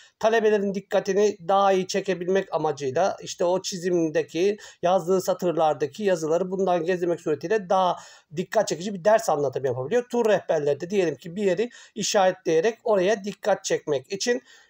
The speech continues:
gezdirdiği insanlara, e, konuyu daha iyi anlatabiliyor ve tam olarak neyi, e, gösterdiğini, neyi anlatmaya çalıştığını daha iyi ifade edebiliyor. Bir de bu aletin şöyle güzel bir yanı da var. Aynı zamanda küçük bir el feneri.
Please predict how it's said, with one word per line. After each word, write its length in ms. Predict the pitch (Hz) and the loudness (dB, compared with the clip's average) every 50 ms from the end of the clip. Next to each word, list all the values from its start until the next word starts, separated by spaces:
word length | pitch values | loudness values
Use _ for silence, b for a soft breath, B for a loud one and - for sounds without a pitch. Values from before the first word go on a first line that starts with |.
| b b | b b
gezdirdiği 640 | - 240 233 202 170 170 175 160 143 131 147 156 165 | 0 0 0 0 0 0 0 0 0 -2 -4 -6 -4
insanlara, 720 | - 214 220 185 - 202 170 160 156 160 175 220 247 247 B B B B _ - 180 | -4 -4 -4 -2 0 0 0 0 2 2 4 2 2 2 B B B B _ 0 2
e, 720 | 180 185 185 185 180 180 180 175 175 180 175 175 175 170 165 _ _ | 4 6 6 6 6 6 4 4 4 4 2 2 0 -2 -4 _ _
konuyu 500 | - - 269 214 214 208 240 254 208 202 | -6 -6 0 2 2 2 2 -2 0 2
daha 220 | 233 220 220 208 | 4 4 4 4
iyi 140 | 185 170 165 | 2 2 0
anlatabiliyor 720 | 151 147 143 135 131 - 131 127 160 196 240 254 226 196 | 0 0 -2 -4 -4 -6 -12 -10 -6 -2 -2 -2 0 2
ve 180 | 214 214 208 - - 175 170 _ | 0 0 0 -2 -6 -18 -8 _
tam 180 | - 175 170 196 | 2 2 2 2
olarak 380 | 165 151 151 151 143 - _ | 0 0 0 0 -2 -4 _
neyi, 420 | 160 175 202 220 220 202 175 - _ | -2 0 0 2 2 0 0 -2 _
e, 240 | - 147 143 143 135 | -6 -6 -6 -6 -6
gösterdiğini, 920 | 135 - 175 170 - - _ 160 147 147 131 127 135 135 135 170 208 202 180 | -8 -4 -4 -4 -4 -2 _ 0 0 0 -2 -6 -12 -10 -6 -6 -6 -2 0
neyi 200 | 185 202 226 214 | 0 2 4 4
anlatmaya 440 | 196 185 170 151 - 143 143 135 | 2 2 0 -2 -2 -2 -2 -2
çalıştığını 600 | 131 - 220 190 175 - - - 185 240 240 220 | 0 -2 -2 -2 -2 -6 -10 -12 -12 -12 -6 -2
daha 200 | 233 214 208 190 | 2 2 4 2
iyi 160 | 165 180 220 233 | 2 0 -4 -8
ifade 440 | - - 180 165 165 165 240 240 - | -4 0 0 0 2 0 -2 -2 -2
edebiliyor. 500 | 190 170 160 156 131 127 123 202 285 302 - b b b b b b b - | -6 -6 -6 -6 -6 -2 0 0 0 0 -2 b b b b b b b -4
Bir 60 | 196 | -4
de 100 | 247 208 | 0 2
bu 160 | 233 240 233 | 4 4 4
aletin 400 | 233 233 220 214 - 254 294 - - _ _ | 4 4 2 -2 -2 -8 -8 -8 -12 _ _
şöyle 240 | - - 233 233 220 | -8 -4 -2 -2 -2
güzel 380 | 196 202 190 214 220 214 190 180 | -4 -2 0 2 2 2 0 0
bir 80 | 196 | 0
yanı 220 | 196 196 196 202 185 | 2 2 2 2 2
da 120 | 185 151 | 0 2
var. 260 | 165 226 - - - _ | 2 0 0 -2 -10 _
Aynı 200 | - 202 214 214 | 0 0 2 2
zamanda 280 | 214 202 214 220 240 240 - _ _ _ _ _ _ _ - | 2 2 2 0 0 -4 -6 _ _ _ _ _ _ _ -10
küçük 320 | - 196 - 226 - _ | -8 -8 -8 -10 -8 _
bir 120 | 214 214 208 | -4 -4 0
el 160 | - 202 175 160 | 0 0 0 2
feneri. 420 | - 170 143 147 156 160 254 | 0 0 0 2 0 0 -2